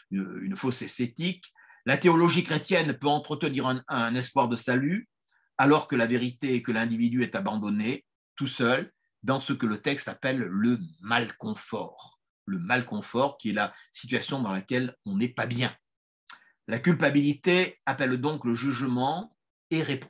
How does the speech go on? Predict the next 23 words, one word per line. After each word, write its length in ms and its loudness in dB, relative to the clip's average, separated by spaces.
réciproquement, 920 0
jugement 640 0
et 80 -2
jugé, 600 -6
puisque 280 -4
nous 160 2
sommes 520 0
juges, 640 2
nous 100 2
sommes 380 0
tous 220 -2
coupables 800 -2
les 320 -4
uns 180 -6
devant 300 -6
les 200 -6
autres. 360 -8
Page 440 -10
cent 240 -8
vingt-trois. 540 -10
Reste 300 2
la 160 4
dénonciation, 880 0